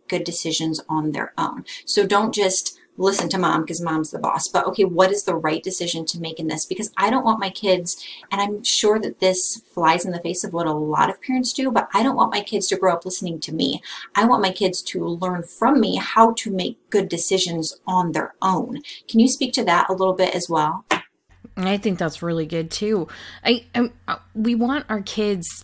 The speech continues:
Speaker 2: to have an active relationship with the Father and to be motivated by him,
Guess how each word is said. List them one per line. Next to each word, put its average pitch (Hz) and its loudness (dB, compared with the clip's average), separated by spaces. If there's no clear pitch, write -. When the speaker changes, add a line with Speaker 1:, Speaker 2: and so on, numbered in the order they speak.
Speaker 2:
to 202 0
have 196 0
an 185 -2
active 180 -4
relationship 170 -2
with 165 -4
the 151 -6
Father 147 -4
and 170 0
to 156 0
be 180 0
motivated 170 2
by 151 0
him, 147 0